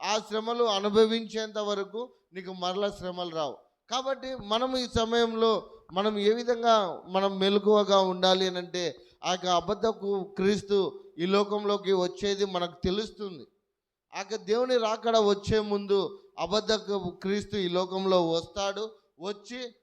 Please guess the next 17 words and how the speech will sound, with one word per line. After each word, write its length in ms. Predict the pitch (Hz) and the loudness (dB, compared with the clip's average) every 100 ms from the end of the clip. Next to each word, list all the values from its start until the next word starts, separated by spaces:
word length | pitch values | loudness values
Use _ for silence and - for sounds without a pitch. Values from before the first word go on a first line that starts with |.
| _ - | _ -8
వాడు 320 | 185 202 202 | -4 -2 -2
మూడున్నర 580 | 196 202 214 220 220 214 | 0 2 2 2 -2 -2
సంవత్సరాలు 840 | 208 208 214 208 214 214 220 196 | -2 -2 -4 -2 0 0 -2 -4
రాజ్య 300 | 190 214 220 | -4 -4 -4
పరిపాలన 640 | 240 233 226 233 233 220 220 214 | -4 -4 -4 -2 -2 -2 -6 -4
చేయాలి. 340 | 180 147 117 - _ _ _ _ _ _ | -2 -2 -4 -14 _ _ _ _ _ _
దాని 220 | - 254 269 | -6 -6 -6
గురించి 520 | 269 277 277 254 214 165 | -8 -6 -2 -2 -2 0
రానున్న 380 | 208 233 247 247 | 2 4 2 4
రోజుల్లో 520 | 226 220 220 220 214 | 4 6 4 4 4
మనం 260 | 196 196 196 | 4 2 2
తెలుసుకుందాము. 840 | 196 196 196 190 202 190 180 151 - _ - | 0 -2 -4 0 0 2 0 -2 -8 _ -8
మెట్టుకు 320 | 220 208 240 | -6 -6 -6
ఈ 60 | 233 | -4
సమయంలో 540 | 226 220 220 214 208 | 0 0 2 2 0
మనము 340 | 185 202 247 247 | 0 -2 -2 -4
సిద్ధపడదాం. 760 | 220 202 202 196 190 180 165 | -4 -2 0 -2 0 -2 -2